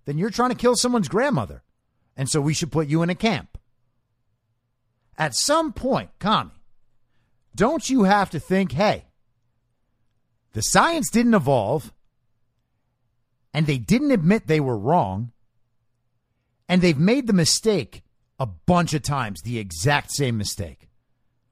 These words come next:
Perhaps they're lying." How do you get to that point, Kami? That's what I need to know. How can you ever get to that point? And if you can't,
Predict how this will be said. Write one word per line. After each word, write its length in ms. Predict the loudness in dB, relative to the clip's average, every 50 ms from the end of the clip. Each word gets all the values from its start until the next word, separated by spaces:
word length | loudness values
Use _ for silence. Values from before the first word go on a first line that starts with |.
| _ _ _ _ _ _ _ _ -20
Perhaps 580 | -20 -18 -18 -12 -8 -4 -4 -4 -4 -4 -8 -6
they're 320 | -4 -2 -2 0 -2 -2
lying." 640 | -4 -4 -4 -2 -2 -2 -2 -4 -6 -10 -14 -20 -20 _ _ _ _ _ _ _ _ _ _ _ _ _ _ _ _ _ _ _ _ _ _ _ _ _ _ _ _ _ _ _ _ _ _ _ _ _ _ _ _ _ _ _ _ _ _ _ _ _ _ _ _ -8
How 460 | -2 0 2 2 4 4 4 2 2
do 120 | 2 2
you 140 | 2 2 2
get 380 | 2 2 2 2 0 -4 _ -6
to 160 | -4 -2 0
that 360 | 2 2 2 2 0 -4 _
point, 380 | -4 -2 0 0 0 -2 -6 -10 _ _ _ _ _ -12
Kami? 400 | -10 -10 -10 -10 -14 -16 -20 _ _ _ _ _ _ _ _ _ _ _ _ _ _ _ _ _ _ _ _ _ _
That's 320 | 0 2 2 2 0 -2
what 140 | -2 0 0
I 80 | 0 0
need 180 | 0 -2 -2
to 80 | -2 -4
know. 320 | -2 -2 -2 -4 -6 -10 _ _ _ _ _ _ _ _ _ _ _ _ -2
How 260 | 2 2 4 4 4
can 160 | 2 4 4
you 140 | 6 6 6
ever 180 | 4 4 2 0
get 160 | -2 -2 -4
to 60 | -2 -2
that 200 | -2 -2 -2 -4
point? 320 | -4 -4 -2 -2 -4 -6 -12 -20 -20 -20 -20 _ _ _ _ _ _ _ _ -6
And 160 | -4 -2 -2
if 140 | -2 -4 -6
you 140 | -10 -12
can't, 580 | -10 -4 0 0 2 2 2 0 -2 -4 -6 -12